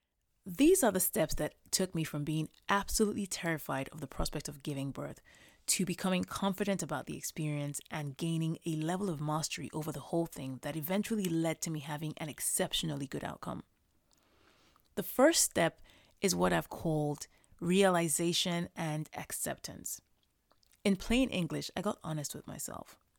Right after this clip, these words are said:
I'd known all along that I was terrified of labor and delivery, but I'd kind of kept it at the back of my mind up until that point. You know, I'd sweep it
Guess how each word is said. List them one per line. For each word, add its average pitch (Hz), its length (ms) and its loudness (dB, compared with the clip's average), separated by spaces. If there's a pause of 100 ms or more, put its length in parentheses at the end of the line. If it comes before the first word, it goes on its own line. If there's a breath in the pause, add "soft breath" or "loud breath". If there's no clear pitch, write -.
(840 soft breath)
I'd 262 160 8
known 415 260 8
all 214 220 10
along 165 300 6
that 147 140 -4
I 151 40 0
was 143 100 -2
terrified 160 460 0
of 139 100 -6
labor 143 220 -4
and 135 100 -6
delivery, 131 540 -8
but 202 100 2
I'd 262 140 2
kind 415 260 0
of - 160 0
kept - 440 -4
it 160 240 0
at 156 140 -6
the 156 60 -4
back 160 240 0
of - 80 -4
my 147 120 0
mind 147 340 -2
up - 100 -10
until 139 300 -4
that 127 180 -8
point. 131 340 -12 (680 soft breath)
You 220 120 8
know, 208 180 10
I'd 190 240 2 (100)
sweep - 320 6
it - 140 2